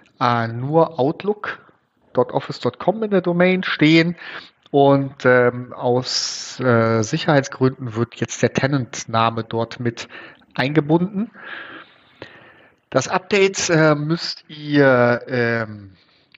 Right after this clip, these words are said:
äh, oder, äh, für neue Webhooks wird es automatisch gemacht, äh, und für existierende Webhooks, äh, hat da Microsoft in Teams ein Update-Funkt-, eine Update-Funktionalität, äh, eingebaut. Es steht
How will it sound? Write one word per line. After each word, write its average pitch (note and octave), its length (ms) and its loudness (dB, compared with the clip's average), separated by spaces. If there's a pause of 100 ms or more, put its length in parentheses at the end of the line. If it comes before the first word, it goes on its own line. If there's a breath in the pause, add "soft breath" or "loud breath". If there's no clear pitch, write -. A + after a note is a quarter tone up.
(1300)
äh, A#2+ 200 -6
oder, A#2+ 320 -4 (120)
äh, C#3 140 -6
für C#3 220 -2
neue F#3+ 600 4
Webhooks E3+ 680 0
wird C#3 120 -4
es B2 120 -8
automatisch B2+ 500 -2
gemacht, G#3+ 480 -2
äh, D3 160 6
und C#3 300 -2
für C3 340 2
existierende D3 640 0
Webhooks, C3+ 540 0
äh, A#2+ 260 4
hat - 680 -6 (260)
da A2+ 440 2 (160)
Microsoft - 480 -4
in C3 220 -6
Teams E3 400 -4 (100)
ein B2 340 2
Update-Funkt-, F3 720 -2
eine A#2 160 -2
Update-Funktionalität, C3+ 1120 0 (600 loud breath)
äh, - 40 -2
eingebaut. E3 920 0 (580 loud breath)
Es - 120 -10
steht C3+ 320 2